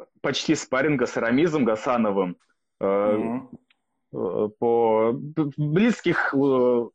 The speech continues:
Speaker 1: прибли-, что-, что-то близко похожее на M M A. То есть он пытался меня бить, и мы боролись. Вот, э, это единственное, что было.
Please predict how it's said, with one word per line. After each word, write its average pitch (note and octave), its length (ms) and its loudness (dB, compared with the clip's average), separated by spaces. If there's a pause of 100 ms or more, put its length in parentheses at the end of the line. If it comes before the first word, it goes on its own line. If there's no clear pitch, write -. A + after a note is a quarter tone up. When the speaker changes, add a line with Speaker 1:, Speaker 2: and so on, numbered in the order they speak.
(360)
Speaker 1:
прибли-, D#3+ 380 4
что-, F3 200 0
что-то G#3 380 0
близко G#3 320 0
похожее D3 400 0
на B2 120 0
M A#2+ 120 2
M A#2+ 120 0
A. G2+ 140 -2 (680)
То C#3 120 2
есть C3 160 0
он F#3+ 240 2 (400)
пытался D#3+ 500 -2
меня C3 260 2
бить, F3 400 0
и B2+ 80 4
мы C#3 140 4
боролись. B2+ 600 0 (160)
Вот, C#3+ 200 -2
э, D3 40 0
это D#3+ 440 2
единственное, D3+ 640 0
что A2+ 200 -4
было. C#3 520 2